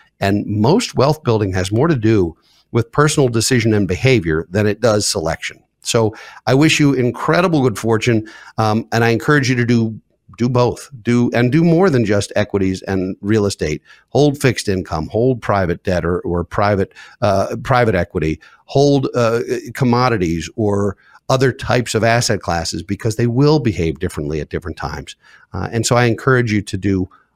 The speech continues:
basically all of the above and not try to guess. So Juan, thanks for your question. If you'd like to send us a question for a future episode of Office Hours,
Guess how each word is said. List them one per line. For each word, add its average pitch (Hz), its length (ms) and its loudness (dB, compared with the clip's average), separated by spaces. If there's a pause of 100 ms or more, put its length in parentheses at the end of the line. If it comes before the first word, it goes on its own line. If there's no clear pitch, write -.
(280)
basically 135 480 2
all 127 160 2
of 120 120 0
the 123 100 4
above 101 500 -2
and 92 200 0
not 104 180 0
try 104 180 0
to 85 80 -2
guess. 76 380 -8 (840)
So - 120 2
Juan, 170 220 4
thanks 185 220 -2
for 185 80 -2
your 143 100 -2
question. 156 420 0 (360)
If 135 180 0
you'd 196 180 2
like 240 200 2
to - 80 -4
send 92 260 -2
us 82 140 -6
a 90 40 -10
question 104 480 -4
for 107 160 -2
a 92 80 -4
future 104 340 -2
episode 98 360 -4
of 92 100 -4
Office 90 360 -2
Hours, 101 320 -2